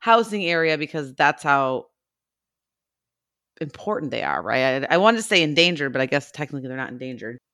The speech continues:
And these tuataras at the San Diego Zoo are just coming to a breeding age, so they're gonna start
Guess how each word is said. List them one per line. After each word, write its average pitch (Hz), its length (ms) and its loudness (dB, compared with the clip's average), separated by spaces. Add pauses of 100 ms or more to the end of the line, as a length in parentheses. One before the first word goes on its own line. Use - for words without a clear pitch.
(480)
And 190 240 6
these 196 180 2
tuataras 214 640 2
at - 180 2
the 196 60 -10
San 160 260 -2
Diego 151 300 0
Zoo 143 500 0
are 139 460 2 (540)
just - 380 2
coming 180 520 4
to 190 180 2
a 175 60 6
breeding 175 360 0
age, 165 320 2
so 165 80 -4
they're 147 140 0
gonna 143 160 -2
start 147 360 2